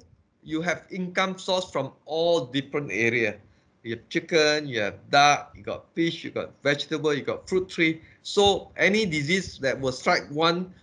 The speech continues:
will not strike the whole farm because it's mixed farming, it's integrated. So you won't get, if there's a big, uh, disease,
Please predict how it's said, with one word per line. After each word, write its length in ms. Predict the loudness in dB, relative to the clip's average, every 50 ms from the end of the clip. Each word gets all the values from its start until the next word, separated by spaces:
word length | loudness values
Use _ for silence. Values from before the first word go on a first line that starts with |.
| _ -10 _
will 120 | -4 0
not 220 | 0 0 0 -2 -2
strike 340 | 0 2 2 2 0 -6
the 60 | -10 -8
whole 260 | -2 0 0 0 0
farm 340 | -2 -2 0 0 0 -2 -4
because 340 | -6 -4 -4 -4 -4 -6 -12 -18 -20 -20 _ -6
it's 360 | -4 -4 -4 -4 -8 -18 -20 _ _ -8
mixed 320 | -2 -2 0 0 -2 -4 0
farming, 440 | 2 2 2 2 0 -4 -4 -6 -8
it's 180 | -10 -10 -10
integrated. 800 | -10 -10 -10 -2 0 0 0 2 2 2 2 2 0 -2 -4 -4 -8 -16 _ _ _ -20 -20
So 140 | -14 -8 -6
you 220 | -6 -4 -2 -2 2
won't 240 | 2 2 2 2
get, 280 | 0 0 -2 -2 -8 -18 _ -6
if 180 | -6 -4 0
there's 220 | 2 0 2 2 0
a 120 | 0 0
big, 380 | 0 2 2 2 2 0 -8 -18 _ _ _ _ -18 -12 -6
uh, 240 | -2 0 0 0 0
disease, 800 | -2 -2 -2 -2 0 2 4 6 6 6 4 0 -6 -14 -20